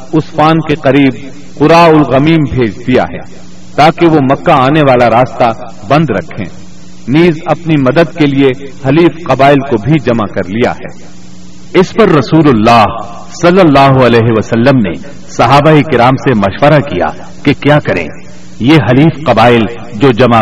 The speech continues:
Speaker 2: ہوئے ہیں، ان کے گھروں پر ہلہ بول دیں یا سیدھے بیت اللہ کا قصد کریں، اور جو روکے اس سے لڑیں۔ سیدنا ابو بکر صدیق رضی اللہ عنہ نے کہا، "ہم عمرہ کرنے آئے ہیں،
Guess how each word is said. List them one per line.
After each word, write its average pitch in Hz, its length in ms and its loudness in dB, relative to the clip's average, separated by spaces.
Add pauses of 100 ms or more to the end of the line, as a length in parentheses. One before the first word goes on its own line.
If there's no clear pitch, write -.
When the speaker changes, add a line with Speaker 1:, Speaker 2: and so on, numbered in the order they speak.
(100)
Speaker 2:
ہوئے 139 160 4
ہیں، 98 400 -4 (240)
ان 185 160 4
کے 175 120 0
گھروں 139 360 2
پر 135 160 2 (140)
ہلہ 131 240 4
بول 113 280 2
دیں 87 160 -6 (340)
یا 135 200 4
سیدھے 139 460 2 (320)
بیت 135 280 2
اللہ 139 320 2 (100)
کا 143 100 4
قصد - 400 -2
کریں، 90 220 -4 (480)
اور 135 120 4
جو 123 340 2
روکے 151 240 2 (160)
اس - 160 -6
سے 127 100 -2
لڑیں۔ 104 440 -2 (600)
سیدنا 190 540 2 (100)
ابو 139 160 2
بکر 160 340 2
صدیق 107 540 0 (340)
رضی 156 280 2
اللہ 123 280 4 (240)
عنہ 120 160 2 (160)
نے 101 60 0
کہا، 101 380 -2 (520)
"ہم 123 100 4 (420)
عمرہ 190 280 4 (100)
کرنے 113 280 2
آئے 101 340 2
ہیں، 87 120 -4